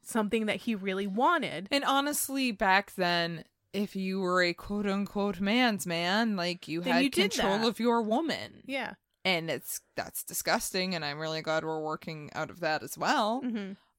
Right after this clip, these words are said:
Speaker 2: Um, you know, I definitely think that there is a lot of, yeah, it's a toxic masculinity.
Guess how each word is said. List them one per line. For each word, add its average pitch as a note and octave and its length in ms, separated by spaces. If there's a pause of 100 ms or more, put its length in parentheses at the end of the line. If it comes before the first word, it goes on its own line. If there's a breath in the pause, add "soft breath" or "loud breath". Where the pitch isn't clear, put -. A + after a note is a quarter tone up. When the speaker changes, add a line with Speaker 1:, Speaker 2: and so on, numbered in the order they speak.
(160)
Speaker 2:
Um, D#3+ 520 (1300)
you F#3+ 160
know, D#3+ 260
I E3+ 180
definitely F3 480
think F3+ 300
that E3+ 160
there D#3 240
is E3 260
a F3 200
lot D#3 400 (100)
of, D#3+ 680 (380)
yeah, D#4+ 140
it's G3 120
a E3+ 80
toxic E3+ 480
masculinity. G#3 920